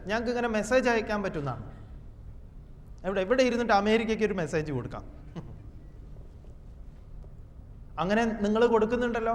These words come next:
നിങ്ങളുടെ മകനും മകൾക്കും ഒക്കെ കൊടുക്കുന്നില്ലേ? നിങ്ങൾ നിങ്ങളുടെ മകനെ, ദൂരെയുള്ള മകനെ,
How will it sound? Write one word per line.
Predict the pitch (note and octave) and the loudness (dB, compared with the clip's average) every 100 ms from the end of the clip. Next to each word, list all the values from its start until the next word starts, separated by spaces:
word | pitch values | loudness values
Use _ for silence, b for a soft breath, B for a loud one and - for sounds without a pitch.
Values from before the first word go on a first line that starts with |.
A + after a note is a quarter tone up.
| A3 | 0
നിങ്ങളുടെ | A3+ A#3 A3+ | 2 2 2
മകനും | A3 A3+ A#3 | 2 2 2
മകൾക്കും | A3+ A#3 A#3 A#3+ | 2 2 4 4
ഒക്കെ | A#3 A3+ | 4 2
കൊടുക്കുന്നില്ലേ? | A3+ A3+ A3 G#3+ D3 C3 C3 - - - - - - - - - - - - - - - F3+ | 2 2 2 2 0 -4 -6 -10 -12 -14 -14 -16 -14 -14 -14 -14 -14 -14 -14 -14 -14 -8 0
നിങ്ങൾ | B3 C4+ B3+ | 4 6 6
നിങ്ങളുടെ | B3 A#3+ A3+ | 4 4 4
മകനെ, | G#3+ A3 A3+ A3+ - E3+ | 4 4 2 -2 -6 0
ദൂരെയുള്ള | G#3 A#3+ A#3+ A3+ A3+ A3 F#3+ | 6 10 10 10 6 4 4
മകനെ, | F#3+ G3+ G#3 | 2 2 0